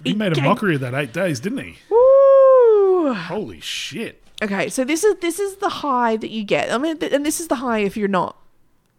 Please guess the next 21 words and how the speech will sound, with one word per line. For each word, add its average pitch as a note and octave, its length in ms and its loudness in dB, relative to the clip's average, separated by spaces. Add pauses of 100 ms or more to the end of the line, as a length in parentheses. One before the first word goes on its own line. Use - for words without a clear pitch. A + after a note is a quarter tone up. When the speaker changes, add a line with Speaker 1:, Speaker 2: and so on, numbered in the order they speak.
(160)
Speaker 2:
dying. E3 540 -4
Speaker 1:
Yeah. C#3+ 180 -6 (200)
Speaker 2:
<laughs> - 180 -10
Pres-, - 460 -2
you D4 160 0
know, G#3 400 -6 (480)
post - 580 -6
the F3+ 240 -6
high. G2+ 400 -10 (240)
Speaker 1:
Yeah. C3 120 -14 (340)
Speaker 2:
The D#4 80 -4
patient D#5 460 -2
described A#3+ 500 -4
a - 20 -4
feeling A3 640 -4
of F#3 420 -2 (460)
dizziness A#4+ 1000 0 (200)
and B3 340 -2
blurred A3 560 2
vision. G3+ 720 -6 (360)
Speaker 1:
Okay. A2 480 -10